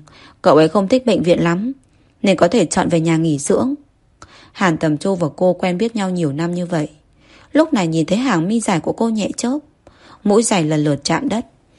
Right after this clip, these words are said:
Cô nàng ít nhiều cũng có thể nhìn ra manh mối, vì thế bỡn cợt nói: "Hai năm trước, Giang Trạch Dư mua nhà cùng khu với Tạ Bác Tạ đấy.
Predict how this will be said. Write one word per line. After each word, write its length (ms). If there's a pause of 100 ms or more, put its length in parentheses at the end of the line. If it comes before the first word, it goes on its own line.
(320)
Cô 120
nàng 300
ít 220
nhiều 180
cũng 200
có 180
thể 180
nhìn 220
ra 140
manh 260
mối, 360 (520)
vì 200
thế 220
bỡn 220
cợt 220
nói: 380 (680)
"Hai 220
năm 180
trước, 320 (540)
Giang 280
Trạch 200
Dư 220
mua 220
nhà 300
cùng 200
khu 180
với 120
Tạ 180
Bác 240
Tạ 260
đấy. 200